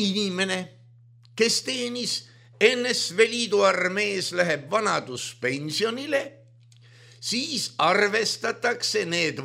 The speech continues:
vabatahtlikud Nõukogude armees viibitud kaks või kolm aastat tööstaaži hulka. Seega,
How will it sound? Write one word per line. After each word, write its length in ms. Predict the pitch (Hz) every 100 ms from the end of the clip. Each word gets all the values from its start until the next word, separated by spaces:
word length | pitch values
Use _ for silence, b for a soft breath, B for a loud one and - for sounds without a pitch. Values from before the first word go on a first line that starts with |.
| 135
vabatahtlikud 1300 | 196 202 196 196 185 143 - 160 160 156 160 156 151
Nõukogude 720 | 180 175 156 156 143 151 156
armees 880 | 151 151 156 156 156 147 135 - 117
viibitud 880 | 147 170 143 127 120 120 120 113 - - - -
kaks 460 | 175 - - -
või 240 | 135 135 120
kolm 560 | 165 165 143 117 -
aastat 800 | - 208 247 - - 254 247 - B B B B -
tööstaaži 1040 | 170 208 226 - - - 135 117 110 113 113
hulka. 800 | 120 113 - - 113 113 98 - - - - - - - - -
Seega, 560 | - - 170 107 82